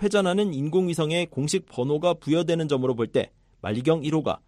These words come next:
지구 궤도에 안착한 것으로 해석될 수 있습니다. 여기에 더해 위성 추적 웹사이트에도 만리경 일 호가 빠른 속도로 이동 중인 모습이 나타나면서 만리경 일 호가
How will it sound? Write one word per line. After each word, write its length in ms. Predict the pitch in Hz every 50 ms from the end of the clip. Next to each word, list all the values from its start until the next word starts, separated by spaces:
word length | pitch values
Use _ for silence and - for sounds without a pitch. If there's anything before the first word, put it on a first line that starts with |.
| _ _
지구 340 | - - - 135 143 175 175
궤도에 400 | - - 120 107 107 117 131 143
안착한 640 | - - 107 127 123 - 180 170 - 175 165 151
것으로 280 | 127 110 - 135 143 165
해석될 380 | 156 160 165 180 165 - 135 123
수 120 | - 113
있습니다. 440 | 98 - - 90 92 104 90 - _ _ _ _ _ _ _ _ _ _ _ _ _ _ _ -
여기에 280 | 139 151 160 196 190 180
더해 340 | 190 190 185 208 214 196 151
위성 280 | 147 143 196 196 190
추적 280 | 185 - - 202 185 156
웹사이트에도 880 | 120 120 123 - - 190 180 175 170 - 160 147 139 - 160 165 156
만리경 440 | - 113 107 120 135 147 170 170 160
일 120 | 156 147
호가 260 | 143 131 135 147 151 147 -
빠른 240 | - 160 185 208 202
속도로 440 | 196 180 156 - - 123 143 156 143
이동 360 | 123 117 127 135 180 190 165
중인 240 | 151 175 170 156 143
모습이 260 | 131 127 - 131 147
나타나면서 640 | 135 117 107 - 127 117 110 107 107 - - 98 - _ _ _ _ _ _ _ _ -
만리경 400 | - 110 123 131 135 170 175 165
일 100 | 175 175
호가 280 | 180 160 - 90 -